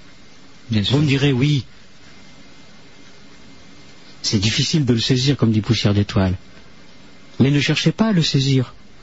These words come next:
Speaker 2: Il est là, il est présent. C'est ce message que font passer les expérienceurs. C'est ce message que, depuis plusieurs années, trois ans et demi, quatre ans, moi, quand je me souviens, je me souviens, il y a trois ans et demi, je ne t'avais jamais, j'avais jamais entendu parler de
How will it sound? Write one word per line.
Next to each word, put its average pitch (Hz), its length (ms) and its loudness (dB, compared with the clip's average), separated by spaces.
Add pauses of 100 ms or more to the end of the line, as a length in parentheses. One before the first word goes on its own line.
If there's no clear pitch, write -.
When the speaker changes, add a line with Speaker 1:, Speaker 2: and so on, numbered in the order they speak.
(1200)
Speaker 2:
Il 170 140 2
est 190 60 4
là, 196 160 2
il 190 120 2
est 175 60 2
présent. 151 460 0 (1300)
C'est - 200 -2
ce 175 120 -2
message 170 480 0 (360)
que - 100 0
font 147 160 0
passer 139 320 0
les 120 160 0
expérienceurs. 120 720 0 (200)
C'est - 120 -4
ce 151 120 -2
message 147 480 -2
que, 120 260 0 (240)
depuis 113 240 0
plusieurs 120 340 -2
années, 135 160 2
trois 127 320 -2
ans 131 60 2
et 127 60 2
demi, 151 200 2
quatre - 280 -2
ans, 156 80 2
moi, 120 120 0
quand - 140 -2
je 113 100 0
me 120 120 2
souviens, 127 420 0 (240)
je - 100 -4
me 113 100 0
souviens, 131 380 0 (260)
il 107 200 0
y - 20 2
a 117 60 0
trois 117 220 -2
ans 120 60 2
et 120 60 2
demi, 143 240 2
je 117 120 0
ne 113 80 2
t'avais 107 500 0
jamais, 98 560 0
j'avais 92 220 0
jamais 101 220 0
entendu 101 340 -2
parler 101 240 -2
de - 40 -12